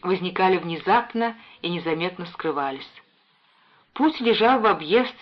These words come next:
Синих гор — стоявших над самой долиной Нарзана. Подъем шел постепенно, но ехали шагом и молча. В этом была своя прелесть.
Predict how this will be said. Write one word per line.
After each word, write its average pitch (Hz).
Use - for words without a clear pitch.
Синих 220
гор — 151
стоявших 202
над 175
самой 185
долиной 165
Нарзана. 151
Подъем 196
шел 254
постепенно, 147
но 175
ехали 180
шагом 233
и 214
молча. 139
В -
этом 170
была 175
своя 170
прелесть. -